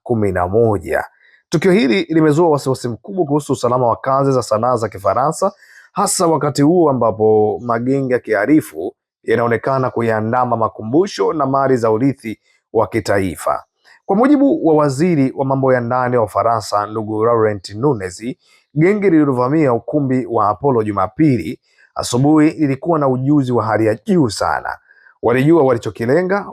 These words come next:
waliandaa mpango wao kwa uangalifu na walitekeleza kwa ujasiri mkubwa sana, alikuwa anasema Nunez.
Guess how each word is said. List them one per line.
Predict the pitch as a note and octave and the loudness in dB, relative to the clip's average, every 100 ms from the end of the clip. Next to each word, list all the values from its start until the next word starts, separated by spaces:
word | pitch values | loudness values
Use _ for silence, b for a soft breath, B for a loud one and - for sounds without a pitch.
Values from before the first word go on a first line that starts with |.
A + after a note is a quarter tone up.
| A#2 | -2
waliandaa | B2 B2 A#2+ A#2+ | 0 0 0 0
mpango | A#2+ G#2 A#2+ A2 | -2 -2 -2 2
wao | A#2 C3+ C#3+ | 2 4 2
kwa | D#3 B2 | 0 0
uangalifu | A2+ G#2+ F#2+ A#2 G3 - G#3 - B B | 0 0 0 0 -2 -4 -10 -10 B B
na | - | -2
walitekeleza | C#3 D3 D3+ C#3+ D#3 F#3+ D3+ | 0 0 -2 0 2 2 2
kwa | B2+ | -2
ujasiri | C3+ C3 - A#2 | 0 -2 -2 -4
mkubwa | A2 - F3+ D#3+ C#3 | -4 -10 -6 0 0
sana, | C3+ F#2 F2 C#3 - | 0 -2 0 -2 -2
alikuwa | A#2 A2+ C3+ | -4 -2 0
anasema | A2 G2+ A#2+ G#2+ G#2+ - | -2 -2 -2 -2 -4 -4
Nunez. | B2+ E2+ D2 C2+ | -6 -6 -10 -12